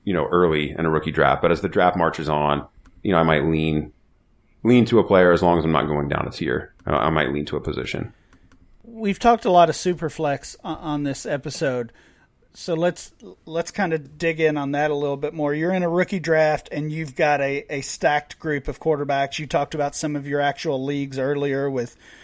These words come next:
Speaker 2: with Watson and Dak and, and situations like that. So if you've got an early pick in a Superflex league and y-, you've got that strong quarterback group already, uh, are you still,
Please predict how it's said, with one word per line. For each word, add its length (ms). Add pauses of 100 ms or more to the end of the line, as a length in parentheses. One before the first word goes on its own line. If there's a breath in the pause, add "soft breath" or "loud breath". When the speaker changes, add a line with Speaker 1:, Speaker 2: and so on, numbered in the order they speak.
(260 loud breath)
Speaker 2:
with 140
Watson 420
and 160
Dak 400
and, 180
and 220
situations 640
like 180
that. 360 (540 loud breath)
So 180
if 120
you've 140
got 160
an 120
early 360
pick 520
in 480 (300)
a 80
Superflex 760
league 300
and 120
y-, 200
you've 240
got 220
that 200
strong 600 (640 soft breath)
quarterback 560 (320)
group 320
already, 580 (1080 soft breath)
uh, 100 (180)
are 160
you 120
still, 760